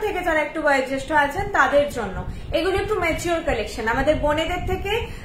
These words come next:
আহ, বেশি আমার মনে হয় আমাদের এজ থেকে জিনিসটা বেশি ভালো লাগবে। price two five double zero। পরুন, আর এর সঙ্গে গলায় পরার কিচ্ছু দরকার নেই, এগুলো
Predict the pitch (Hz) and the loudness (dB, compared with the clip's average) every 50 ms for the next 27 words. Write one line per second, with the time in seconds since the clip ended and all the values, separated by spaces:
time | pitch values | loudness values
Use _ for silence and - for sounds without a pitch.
0 | - - - 277 285 - 302 320 320 - - 415 427 392 403 392 392 381 359 349 | -4 2 2 2 2 2 0 0 0 2 4 4 6 6 6 4 6 4 4 4
1 | 349 339 359 370 381 392 392 - 302 311 339 330 381 370 349 339 320 - - - | 2 2 2 2 4 4 4 4 4 4 4 0 -2 -2 -2 -2 -4 -4 -4 -4
2 | 370 339 - 349 349 320 330 302 302 302 - - 370 339 320 285 285 - 359 349 | -4 -4 -2 -4 -4 -4 -2 -4 -4 -4 -2 0 0 0 0 -2 -4 -4 -2 2
3 | 359 320 294 277 254 233 202 - 202 - - 208 208 - - - - - - - | 4 4 4 4 4 0 -2 -2 -4 -6 -8 -8 -8 -10 -16 -18 -18 -10 -2 2
4 | 302 311 320 359 440 427 427 - 403 403 415 427 427 415 370 359 359 359 339 320 | 4 6 6 6 4 2 2 0 0 2 2 4 6 6 6 6 6 4 4 4
5 | 311 320 320 277 302 311 311 311 - 349 349 349 370 415 392 - - 294 320 349 | 4 4 2 2 0 -2 -2 -2 -2 -2 -2 0 0 0 0 2 4 4 4 4
6 | 403 359 392 415 - 440 403 381 392 - 349 349 330 330 339 339 339 349 339 349 | 2 -2 -4 -4 -2 -2 -2 -2 2 4 6 6 6 6 4 4 4 4 4 4
7 | 349 339 349 415 403 - - 427 381 339 320 302 294 302 285 285 269 269 269 262 | 4 2 0 -4 -4 -2 -2 -2 2 4 2 2 4 2 0 0 0 0 -2 0
8 | 311 320 339 | 0 2 4